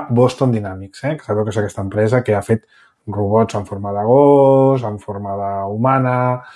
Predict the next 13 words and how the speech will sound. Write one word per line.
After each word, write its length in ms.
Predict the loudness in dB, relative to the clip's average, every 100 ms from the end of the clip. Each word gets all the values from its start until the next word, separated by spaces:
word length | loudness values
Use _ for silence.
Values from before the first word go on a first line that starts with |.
| -20 -18 -10
i 120 | -4
que, 500 | 2 2 2 -2 -4
bueno, 180 | -6 -8
sempre 280 | -4 -2 0
surten 380 | 2 0 0 -2
en 160 | -2 -6
tots 180 | -4 -4
els 80 | -2
vídeos 320 | 0 0 0
perquè 160 | -4 -6
són 140 | -6
molt 160 | -4 -4
espectaculars. 840 | -6 -10 -10 -10 -10 -10 -12 -20